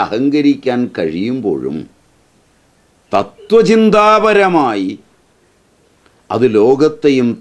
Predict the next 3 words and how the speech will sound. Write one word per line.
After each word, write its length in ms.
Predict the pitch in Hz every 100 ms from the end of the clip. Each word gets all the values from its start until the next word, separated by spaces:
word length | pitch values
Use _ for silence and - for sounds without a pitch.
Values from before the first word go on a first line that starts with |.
| -
തന്നെയും 520 | 104 127 139 127 107 95 _ _ _ _ _ _ _ _ _ _ _ -
കൂടുതൽ 440 | 131 165 180 175 160
അജ്ഞാനത്തിലേക്ക് 1200 | 151 - 139 135 131 123 - 120 110 104 - 104